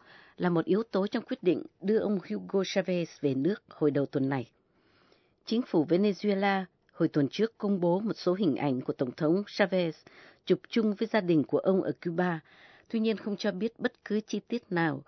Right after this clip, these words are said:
về tình trạng sức khỏe của ông cũng như về lượng định của các bác sĩ điều trị. Nhà lãnh đạo của Venezuela đã không xuất hiện trước công chúng từ sau cuộc phẫu thuật mới nhất ở Cuba hồi tháng mười hai năm ngoái.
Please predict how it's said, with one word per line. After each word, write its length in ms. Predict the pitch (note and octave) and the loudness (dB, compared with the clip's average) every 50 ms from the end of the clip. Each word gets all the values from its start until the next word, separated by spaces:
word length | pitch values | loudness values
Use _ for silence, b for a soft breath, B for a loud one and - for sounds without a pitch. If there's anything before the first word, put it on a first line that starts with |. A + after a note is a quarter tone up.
| b b b b b _ | b b b b b _
về 120 | - D#3 D3 | 0 0 0
tình 180 | - - C#3+ | 2 -2 -4
trạng 220 | - - E3 E2 - | -2 -2 -4 -4 -4
sức 200 | - - B3+ - | -8 -10 -10 -6
khỏe 200 | - F#3 D#3 B2 | -4 -4 -4 -2
của 160 | - - C#3+ | -2 -4 -4
ông 260 | - - F#3 F#3 F3 - b b b b _ | -2 -2 -2 -2 -4 -6 b b b b _
cũng 220 | - F#3 F#3 A#3 A3+ | -4 0 0 0 0
như 180 | A#3 A3 G3+ F#3+ - | 0 -2 -4 -4 -2
về 100 | - D3+ | 0 2
lượng 280 | D3 D3+ D#3 - - - | 2 2 2 0 0 0
định 200 | C#3+ D3 - - | 0 0 -2 -2
của 120 | - - | -8 -10
các 200 | C3+ - - - | -10 -8 -10 -6
bác 200 | C#3+ G3+ - - | -6 -8 -8 -8
sĩ 240 | - - - E3+ G#3 | -8 -6 -4 -4 -2
điều 200 | F3 E3+ D#3 C3 | 0 0 -2 -2
trị. 280 | - - - C3 - - _ _ _ _ _ _ b b b b b b b b b b b b b b b | -4 -6 -8 -8 -8 -8 _ _ _ _ _ _ b b b b b b b b b b b b b b b
Nhà 120 | - G3 | 2 4
lãnh 200 | F#3 F3+ F#3 B3 | 4 4 4 2
đạo 180 | B3 A#3 G3+ - | 2 2 0 -2
của 140 | C3+ - D3+ | -2 -4 0
Venezuela 840 | D3+ G3 G#3 A3+ A3+ G#3 - A3 A3+ A3+ G#3+ G#3+ A3 A3 G#3 G3 G3+ - | 0 2 2 2 0 -2 -2 -2 -2 0 0 0 -2 -2 -2 -4 -6 -4
đã 100 | - F#3 | -4 -2
không 160 | - - A3+ | 0 0 -2
xuất 240 | - - - - - | -2 -4 -6 -8 -2
hiện 220 | - G3+ A#2 - | -2 -2 -2 0
trước 180 | - - D3+ - | -4 -6 -6 -2
công 160 | - - G#3+ F#3+ | -2 -2 -2 -2
chúng 220 | - - F#3+ E3+ G3 - _ | -2 -4 -4 -4 -4 -6 _
từ 120 | - F#3 D3+ | 0 0 0
sau 220 | - - G3 G#3 | 2 0 0 -2
cuộc 220 | G3+ - E3 C#3+ - | 0 -2 -6 -6 -4
phẫu 160 | - C#3 - | -4 -4 -4
thuật 260 | - - F#3 - - | -2 -2 -4 0 0
mới 180 | C#3+ D#3+ F3 F#3+ | 2 2 2 0
nhất 200 | G3 A3+ B3 - | -2 -4 -6 -6
ở 120 | - C3 - - | -8 -10 -4 -2
Cuba 360 | F3+ F3+ - F#3 F3+ F3 D#3+ b b b b b b | -2 -2 0 -2 -4 -4 -6 b b b b b b
hồi 200 | _ - D#3+ D3+ - | _ 2 2 2 0
tháng 220 | D#3+ D3 D#3+ G3 | -2 -4 -4 -2
mười 140 | G#3 F#3+ C3 | -2 -4 -4
hai 220 | C3 D#3 F3 F3 | -4 -4 -2 -2
năm 180 | D#3+ D#3+ E3 D#3 | -2 -2 -2 -4
ngoái. 360 | D3 D3 D#3 D3+ D#3 D#3+ E3 | -4 -4 -4 -4 -4 -6 -10